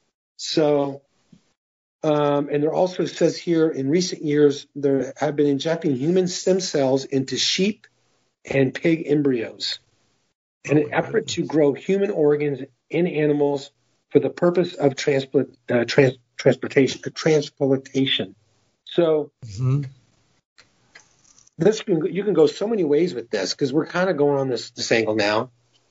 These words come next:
Speaker 1: of, of
Speaker 2: Mm-hmm.
Speaker 1: technology, right? So, uh, who's the guy? Um,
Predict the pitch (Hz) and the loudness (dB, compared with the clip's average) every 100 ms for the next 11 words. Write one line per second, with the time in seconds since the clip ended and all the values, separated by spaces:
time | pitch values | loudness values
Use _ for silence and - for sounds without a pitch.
0 | - _ - 143 131 127 - _ - 131 | -20 _ -4 0 0 -2 -8 _ -6 -2
1 | 127 175 127 151 135 104 104 113 117 - | -2 -2 0 0 0 -4 -4 0 0 -2
2 | _ _ _ _ _ - _ - - - | _ _ _ _ _ -20 _ -20 -20 -20
3 | - - 165 151 143 143 - _ _ _ | -16 -4 0 2 2 -2 -4 _ _ _
4 | 123 135 127 - - - 214 247 233 180 | 0 2 2 -2 -6 -4 0 0 0 0
5 | 147 135 131 131 135 135 _ - - _ | 0 2 0 0 -4 -10 _ -20 -20 _
6 | _ _ _ - _ _ _ _ _ _ | _ _ _ -20 _ _ _ _ _ _
7 | _ _ - 147 135 131 127 127 | _ _ -6 0 2 2 0 -2